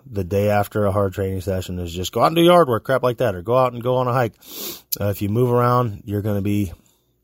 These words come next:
in a better position sooner. Uh, you just get a lot of blood flow and things like that. The worst thing I can do is just sit on the couch all day. And then the day after that, I feel really bad.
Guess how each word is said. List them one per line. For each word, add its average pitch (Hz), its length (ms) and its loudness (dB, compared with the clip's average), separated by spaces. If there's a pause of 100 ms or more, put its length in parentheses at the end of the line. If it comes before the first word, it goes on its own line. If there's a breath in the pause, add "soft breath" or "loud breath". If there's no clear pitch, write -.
(540)
in 117 180 0
a 110 80 0
better 110 260 2
position 101 500 -2
sooner. 90 580 -6 (540 loud breath)
Uh, 87 260 -2
you 87 160 -2
just 90 200 -4
get 98 100 0
a 92 40 0
lot 95 180 2
of 90 40 -4
blood 95 200 2
flow 92 120 -4
and 90 80 -2
things 87 160 -4
like 87 160 -4
that. 90 140 -2
The 87 80 -6
worst 110 300 2
thing 107 160 0
I 98 120 0
can 92 120 -6
do 92 100 -2
is 92 100 -4
just 87 180 -4
sit 104 120 2
on 95 100 -2
the 90 80 -4
couch 87 260 -4
all 85 120 0
day. 82 220 -6 (560 soft breath)
And 85 200 -6
then 87 280 -2
the 85 160 -4
day 101 340 -2
after 101 280 -2
that, 110 180 2
I 104 80 -2
feel 98 180 -4
really 98 340 0
bad. 80 280 -8